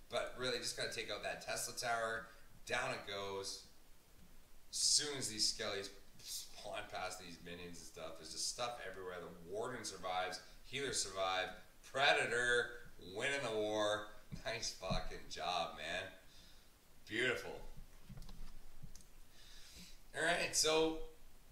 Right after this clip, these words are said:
I, I just, I'm impressed. I'm impressed by the game. I'm impressed by the state of two point oh. I'm really, uh, happy and was so glad to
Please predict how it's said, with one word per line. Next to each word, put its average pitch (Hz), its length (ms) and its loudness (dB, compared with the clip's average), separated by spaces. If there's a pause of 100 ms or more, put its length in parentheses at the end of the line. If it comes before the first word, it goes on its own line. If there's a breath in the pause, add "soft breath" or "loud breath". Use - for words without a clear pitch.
(1200)
I, - 80 4 (1500)
I 123 60 0
just, 135 240 -2
I'm 143 100 -6
impressed. - 520 -6 (180)
I'm - 60 -10
impressed - 340 -2
by 110 60 -4
the - 180 -10
game. 98 260 -4
I'm 98 100 -6
impressed 92 380 -6
by 92 140 -6
the 85 60 -10
state 85 360 -6
of 87 140 -12
two - 80 -10 (100)
point 80 240 -12
oh. 90 160 -4
I'm 85 100 -8 (100)
really, 95 520 -4
uh, - 320 -4 (160)
happy 80 360 -4
and 80 80 -8 (100)
was - 120 -2
so 135 600 4
glad 98 300 2
to 92 60 -6